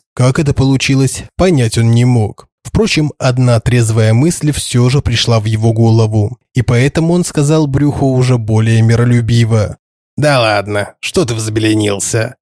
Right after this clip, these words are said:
Ну что не скажешь со злости? Всё-таки могли послать в это проклятое патрулирование и кого-то другого". Моментально сообразивши, что при таком обороте дела напасть на своего товарища не удастся, что момент начать драку безнадёжно упущен,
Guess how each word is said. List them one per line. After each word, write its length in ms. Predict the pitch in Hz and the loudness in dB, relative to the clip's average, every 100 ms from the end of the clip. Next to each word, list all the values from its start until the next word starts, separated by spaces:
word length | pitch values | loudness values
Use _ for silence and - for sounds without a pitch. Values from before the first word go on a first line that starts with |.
| _ | _
Ну 140 | 165 208 | -2 0
что 280 | - - 214 | -2 -2 0
не 160 | 147 | 0
скажешь 420 | - - 120 110 | -4 -4 -2 -2
со 180 | - 131 | -2 -2
злости? 720 | 113 120 101 - - 110 104 - _ | 0 0 -2 -4 -4 -4 -4 -8 _
Всё-таки 480 | - - 180 104 110 | -4 -2 -2 -2 -2
могли 340 | 110 120 127 127 | -2 0 0 0
послать 400 | 131 - 185 131 | 0 0 -2 0
в 60 | |
это 160 | 120 117 | 0 -2
проклятое 680 | - 120 135 120 104 120 117 | -2 -2 -2 -2 -2 -2 -2
патрулирование 800 | 120 123 131 120 117 107 107 110 | -2 -2 -2 0 0 0 -2 -2
и 120 | 160 | -2
кого-то 420 | - 147 113 123 | -2 -2 -2 -2
другого". 760 | 110 120 110 113 107 104 98 117 _ _ _ _ - | -2 -2 0 0 0 -2 -2 -6 _ _ _ _ -2
Моментально 600 | 135 139 135 131 123 123 | 0 2 0 0 0 0
сообразивши, 720 | - 123 120 131 120 117 - | 0 -2 0 -2 0 -2 -2
что 180 | 120 - | -2 -2
при 120 | 131 143 | -2 -2
таком 320 | 135 139 120 | -2 -2 -2
обороте 480 | 113 120 120 - 123 | 0 0 0 0 0
дела 360 | 117 110 104 | 0 0 0
напасть 440 | 104 123 - 120 - | 0 -2 0 -2 -2
на 80 | |
своего 380 | 120 - 123 120 | -2 0 0 0
товарища 580 | - 120 117 117 - 117 | 0 0 0 0 -2 0
не 140 | 110 | 2
удастся, 800 | 110 113 117 156 - - - 175 - - | 2 2 2 0 -2 -6 -2 -2 -4 -10
что 200 | - 208 | -4 -2
момент 420 | 180 131 117 - | 0 0 -2 -2
начать 300 | 123 - 117 | -2 0 0
драку 320 | 120 117 123 | -2 0 0
безнадёжно 640 | 123 120 127 120 120 113 | 0 0 0 0 0 2
упущен, 720 | 117 117 - 196 - - 185 | 0 0 0 0 0 0 -2